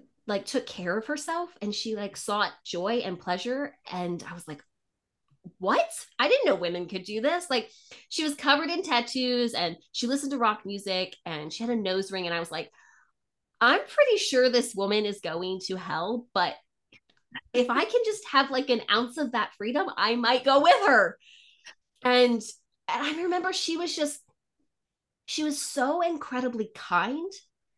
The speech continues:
but she wasn't nice. Do you know what I mean? Like, she, she didn't put on a performance for anybody else. And she changed my life.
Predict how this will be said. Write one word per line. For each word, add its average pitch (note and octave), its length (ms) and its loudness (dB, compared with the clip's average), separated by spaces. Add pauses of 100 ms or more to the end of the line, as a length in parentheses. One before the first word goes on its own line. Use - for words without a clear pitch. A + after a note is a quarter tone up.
(280)
but B3 120 0
she C#4 200 0
wasn't B3+ 420 -2
nice. - 540 -10 (840)
Do C4 80 -6
you C4 60 0
know C#4 60 0
what D4 80 2
I - 20 0
mean? D4 200 2
Like, C4 140 -2
she, - 280 -6
she - 220 -4
didn't C#4+ 300 -2 (240)
put - 300 -4
on G3+ 520 -2 (320)
a - 60 -10
performance G#3 680 -6 (100)
for D#3+ 100 -8
anybody F3+ 380 -4
else. - 340 -6 (1200)
And A#3 440 6 (1080)
she - 480 -2
changed A#3 320 -2
my F3 80 -10
life. D#3+ 340 -10